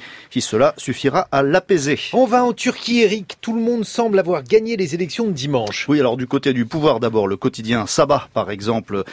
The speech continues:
Speaker 1: dans son éditorial de ce matin, estime qu'avec une majorité de près de cinquante-deux pour cent au niveau national, cinquante-deux pour cent des votes en faveur des candidats de son parti au municipal, le président Erdogan peut se féliciter d'une vraie victoire, une de plus,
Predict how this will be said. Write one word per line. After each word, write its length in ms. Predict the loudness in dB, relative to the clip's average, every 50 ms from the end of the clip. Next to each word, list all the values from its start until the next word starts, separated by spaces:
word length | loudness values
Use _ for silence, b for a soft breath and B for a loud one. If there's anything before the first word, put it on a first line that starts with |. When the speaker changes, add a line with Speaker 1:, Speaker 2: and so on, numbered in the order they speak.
| B B B
Speaker 1:
dans 120 | -10 -8
son 180 | -6 -4 -4 -4
éditorial 520 | -4 -4 -4 -2 0 0 0 0 -2 -2
de 80 | -2 -6
ce 120 | -4 -2
matin, 280 | -2 -2 0 2 2 0
estime 340 | 0 -2 -2 -2 -2 -2 2
qu'avec 380 | 2 2 2 2 0 0 -2
une 200 | -2 0 2 4
majorité 500 | 4 4 4 2 2 0 0 -2 -2 -4
de 120 | 0 0 -2
près 200 | -2 0 -4 -2
de 100 | -2 -2
cinquante-deux 540 | -2 0 -2 0 0 0 0 0 2 0 -2
pour 200 | -4 -6 -8 -2
cent 120 | -2 -2
au 60 | 0
niveau 220 | -2 -4 -4 -4 -4
national, 480 | -4 -4 -2 -2 0 4 4 4 2 B B B B B
cinquante-deux 400 | B -6 -6 -4 -2 -4 -4 -4
pour 180 | -4 -6 -6 -6
cent 140 | -4 -6 -4
des 120 | -4 -4
votes 240 | 0 2 2 2 2
en 100 | -4 -10
faveur 440 | -4 0 0 2 4 4 4 4 2
des 100 | -2 -4
candidats 500 | -2 -2 -2 -2 -4 -4 0 2 2 2
de 120 | 0 -4
son 160 | -10 -8 -8
parti 360 | -4 -2 -2 -2 -2 -2 -4 -2
au 60 | -2
municipal, 600 | -2 -4 -4 -6 -6 -6 -2 0 2 2 2 2 B B B B B
le 140 | 2 2
président 400 | 2 2 -2 0 0 2 2 4
Erdogan 520 | 4 4 4 4 4 4 4 4 4 0 -2
peut 220 | 0 0 2 2
se 100 | 2 0
féliciter 680 | 0 0 0 0 0 -4 -6 -8 -8 -4 2 2 2
d'une 260 | 2 2 0 2 2 2
vraie 280 | 2 0 4 4 4
victoire, 440 | 4 2 -4 -2 2 2 4 4 4
une 140 | 2 2 2
de 80 | 0
plus, 360 | -2 -2 -2 -4 -4 -4 -6